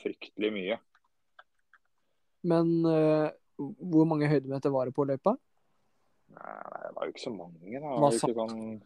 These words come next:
Speaker 2: hva sa-,
Speaker 1: tredve eller
Speaker 2: ja.
Speaker 1: noe?
Speaker 2: Ja. Men det er jo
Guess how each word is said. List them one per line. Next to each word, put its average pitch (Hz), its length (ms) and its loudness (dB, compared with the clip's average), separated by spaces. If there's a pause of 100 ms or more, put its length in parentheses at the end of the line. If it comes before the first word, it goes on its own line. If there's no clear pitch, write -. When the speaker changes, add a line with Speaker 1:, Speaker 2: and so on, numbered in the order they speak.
Speaker 2:
hva 143 120 6
sa-, 117 200 4
Speaker 1:
tredve 90 220 2
eller 131 100 6
Speaker 2:
ja. 147 60 2
Speaker 1:
noe? 156 180 -4 (400)
Speaker 2:
Ja. 82 160 -12 (1700)
Men 139 120 -2
det 143 100 2
er 131 160 0
jo 135 300 -2